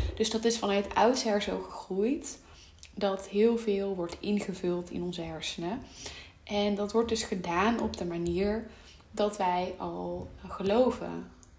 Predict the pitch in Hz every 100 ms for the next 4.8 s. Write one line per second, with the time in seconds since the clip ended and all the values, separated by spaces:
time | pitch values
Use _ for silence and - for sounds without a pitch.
0 | - - - - - - - - 190 180
1 | - 185 185 196 202 196 185 - 180 185
2 | 185 180 214 233 190 180 - 180 170 -
3 | 185 214 233 226 180 180 175 175 - 180
4 | 175 170 175 185 - 180 185 196